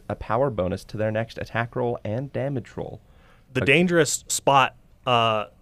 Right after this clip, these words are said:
Speaker 2: that you are in currently, you have no allies that are adjacent to you.
Speaker 1: Dang it.
Speaker 2: However, uh, some twenty feet, uh, off in the distance, the room itself is about forty by fifty feet. There is a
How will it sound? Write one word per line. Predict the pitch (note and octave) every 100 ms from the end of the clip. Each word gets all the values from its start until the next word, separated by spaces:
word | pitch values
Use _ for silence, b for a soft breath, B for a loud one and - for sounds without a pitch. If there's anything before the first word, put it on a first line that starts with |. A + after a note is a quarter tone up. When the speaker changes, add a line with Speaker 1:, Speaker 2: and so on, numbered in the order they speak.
| -
Speaker 2:
that | A#2+ -
you | B2
are | A#2
in | A2
currently, | - - C#3 B2+ G2 G2 - - - - -
you | A#2
have | - C3 C3
no | B2+ A#2+
allies | G#2+ A2 G#2+ G#2
that | G#2
are | G2+
adjacent | G2 G#2+ - A2
to | -
you. | - - _ _ -
Speaker 1:
Dang | G2+ F#2+
it. | - - - - - _
Speaker 2:
However, | - D3 C#3+ D3 D3+ - - _ _ _
uh, | B2 B2 -
some | - - D#3+ D3+
twenty | - D#3+ D#3+ D#3
feet, | - D3+ - C#3+
uh, | B2+ A#2+ A2+ A2+ - - - -
off | C3 C3 - -
in | B2
the |
distance, | A2 C3 - G#2 - - - _
the | C#3
room | C3+ D3+
itself | C#3+ - - C3 C3
is | B2
about | A#2 G#2+ -
forty | C#3 C3 B2
by | A2+
fifty | G#2+ A#2+ - A2+
feet. | - A#2+ - - _ -
There | B2+ A#2+
is |
a | A2